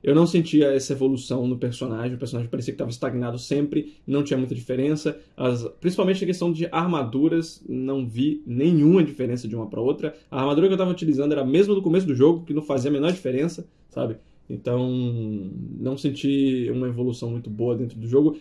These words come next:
Eu acho o Horizon Zero Dawn um jogo, no máximo, ok, tá ligado? Tipo assim, eu nem sou fã do jogo, não gosto muito do jogo, mas se fosse pra falar, ele é no máximo ali ok, ele não é nada demais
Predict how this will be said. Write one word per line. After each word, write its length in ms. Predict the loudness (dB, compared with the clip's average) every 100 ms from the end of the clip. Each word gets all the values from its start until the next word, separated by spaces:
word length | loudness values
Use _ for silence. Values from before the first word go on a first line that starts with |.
| -10 _
Eu 360 | -8 6 8 8
acho 260 | 6 2 2
o 140 | 4
Horizon 320 | 4 4 4
Zero 200 | 4 2
Dawn 180 | 4 2
um 40 |
jogo, 260 | 2 2 4
no 180 | 4 4
máximo, 420 | 2 0 -2 -2
ok, 440 | 0 -2 -4 -8 -10 -18 -16
tá 80 | -12
ligado? 360 | -6 -4 -4 -8 _ _
Tipo 140 | -8 -2
assim, 340 | 0 0 -2 -10 2
eu 100 | 6
nem 160 | 6 4
sou 280 | 4 4
fã 240 | 4 2 2
do 80 | 4
jogo, 240 | 4 4
não 100 | 2
gosto 340 | 4 2 0
muito 220 | -4 -6 -6
do 80 |
jogo, 260 | 0 2 2
mas 280 | 0 -2 -6
se 220 | -4 -2
fosse 200 | 2 0
pra 140 | 0 -4
falar, 300 | -2 0 0
ele 180 | 0
é 160 | 0 -2
no 320 | 0 2 2
máximo 420 | 2 0 -2 -2
ali 140 | 2 2
ok, 180 | 2 0
ele 140 | 0
não 100 | 0
é 60 | 0
nada 400 | 0 0 2 0
demais 680 | -2 -4 -4 -6 -8 -10